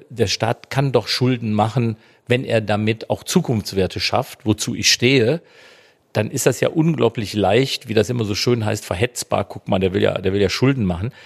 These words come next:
Das liegt aber daran, dass viele das selbst im privaten Bereich, wo man denkt, das machen die doch auch, eben nicht machen,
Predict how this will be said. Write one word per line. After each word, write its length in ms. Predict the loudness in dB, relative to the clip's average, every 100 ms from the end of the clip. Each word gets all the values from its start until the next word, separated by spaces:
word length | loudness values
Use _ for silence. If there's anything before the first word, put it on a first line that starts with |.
| -20 -20 -4
Das 180 | -2 0
liegt 320 | 4 2 2
aber 160 | 0 0
daran, 340 | 0 -2 -2
dass 160 | 0 -2
viele 280 | -2 0 2
das 180 | 0
selbst 400 | 2 0 0 -10 -18 _ _ _
im 140 | -2
privaten 540 | 0 0 2 0 0 0
Bereich, 320 | 0 0 0
wo 60 |
man 180 | 0 0
denkt, 200 | 0 -2
das 140 | -4 -4
machen 200 | -2 0
die 80 |
doch 200 | 0 -2
auch, 460 | 2 4 4 2 -6 _ -20 _ _ _ _ _ 0
eben 200 | 4 6
nicht 260 | 4 2
machen, 480 | -4 -6 -8 -10 -10